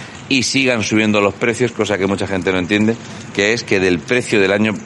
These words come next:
del mes pasado, este mes todavía las cosas son casi un siete por ciento más caras. No, no. Somos una economía que funciona muy bien, con un crecimiento sostenible.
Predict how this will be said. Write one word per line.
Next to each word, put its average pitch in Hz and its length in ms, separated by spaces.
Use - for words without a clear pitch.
del 98 240
mes 107 160
pasado, 117 420
este 98 400
mes 107 220
todavía 107 380
las 98 120
cosas 104 240
son 110 160
casi 98 240
un 92 80
siete 104 320
por 90 120
ciento 98 260
más 87 140
caras. 73 260
No, 87 140
no. 78 140
Somos 123 440
una 120 180
economía 104 600
que 101 160
funciona 113 720
muy 113 320
bien, 110 280
con 101 160
un 107 120
crecimiento 104 580
sostenible. 92 640